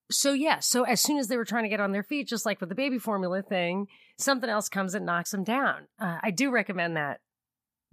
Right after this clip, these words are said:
deep dive I did on the baby formula, where it was basically entirely the fault of the F D A. And as soon as Abbott got their stuff together, which was a very easy thing for them to do, the F D A appealed to the D O J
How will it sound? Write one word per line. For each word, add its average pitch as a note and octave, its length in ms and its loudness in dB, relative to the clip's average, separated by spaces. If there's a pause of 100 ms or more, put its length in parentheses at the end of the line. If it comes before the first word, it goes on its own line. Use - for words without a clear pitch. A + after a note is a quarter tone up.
deep G3+ 200 0
dive D#3 240 2
I D3 80 -2
did D3+ 180 -4
on C#3 100 -6
the C#3+ 40 -10
baby D3 300 -8
formula, D3 420 -6
where D3 300 0
it D#3+ 80 -2
was D3+ 180 -4
basically F#3 640 -2
entirely D#3 640 -2
the C#3 80 -12
fault D3+ 300 -6
of C#3+ 80 -10
the D3 100 -8
F C#3+ 180 -4
D D#3 160 -6
A. C3+ 280 -4
And D#3+ 120 -4
as D3 120 -2
soon D#3+ 180 -4
as D3+ 220 -6
Abbott D3+ 300 -2
got D3 180 -4
their D3+ 100 -6
stuff - 260 -6
together, C#3 320 -6
which D3 160 -10
was D3 160 -10
a - 80 -14
very D#3 400 -2
easy D#3 320 -6
thing D3+ 200 -4
for D3 80 -8
them D#3 160 -6
to F#3+ 120 -2
do, D#3 480 0 (520)
the A3 120 4
F G3 240 2
D G#3+ 200 -2
A E3+ 400 0 (760)
appealed B3+ 520 2
to G3 100 -8
the F3+ 100 -8
D B3+ 240 0
O A3 100 2
J E3 520 0